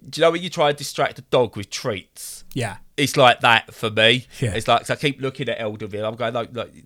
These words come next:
Speaker 1: It's, they all just go, "Don't look at the juicy steak. Look, have one of these, have one of these." I'm like that with, like, "Oh, look, the demos are there."
Speaker 2: <laughs>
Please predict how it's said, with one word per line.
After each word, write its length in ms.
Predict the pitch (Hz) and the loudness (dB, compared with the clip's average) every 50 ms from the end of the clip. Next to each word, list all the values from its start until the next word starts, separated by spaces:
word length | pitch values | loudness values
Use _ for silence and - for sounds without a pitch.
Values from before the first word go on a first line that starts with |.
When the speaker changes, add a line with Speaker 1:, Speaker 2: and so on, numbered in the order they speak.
| - - | -18 -14
Speaker 1:
It's, 280 | - 123 101 - - - | -12 -12 -12 -14 -14 -8
they 160 | - 131 127 | -4 0 0
all 100 | 123 123 | 0 0
just 100 | 120 - | -2 -6
go, 120 | 123 113 | -8 -8
"Don't 340 | 110 _ - 104 107 113 - | -8 _ -6 -6 -6 -6 -8
look 120 | 135 - | -14 -16
at 60 | - - | -16 -16
the 60 | 175 | -14
juicy 320 | - 175 170 170 - 190 | -14 -14 -14 -14 -14 -14
steak. 360 | 180 - - 135 120 117 _ - | -14 -10 -8 -8 -8 -8 _ -12
Look, 200 | 147 117 - _ _ | -14 -14 -14 _ _
have 120 | - 160 - - | -20 -20 -18 -18
one 120 | 170 170 | -18 -18
of 80 | 175 180 | -18 -16
these, 180 | 165 147 139 | -16 -18 -16
have 140 | - 139 139 | -18 -20 -20
one 100 | 185 185 | -20 -18
of 60 | 202 175 | -16 -12
these." 240 | 175 160 131 113 | -12 -10 -10 -10
I'm 100 | 123 113 | -12 -10
like 180 | 139 123 117 - | -6 -6 -4 -2
that 200 | 143 127 - - | -2 -4 -4 -6
with, 140 | 120 113 - | -10 -10 -6
like, 160 | 117 107 80 | -6 -4 -4
"Oh, 80 | 110 123 | -4 -6
look, 160 | 123 - - - | -8 -8 -12 -14
the 80 | - - | -14 -12
demos 420 | - 403 392 302 180 170 156 - | -10 -10 -8 -6 -8 -8 -8 -8
are 40 | 117 | -8
there." 180 | 110 120 139 | -4 -2 -2
Speaker 2:
<laughs> 440 | 175 175 - - - - 120 117 - | -2 -4 -6 -16 -12 -12 -10 -8 -6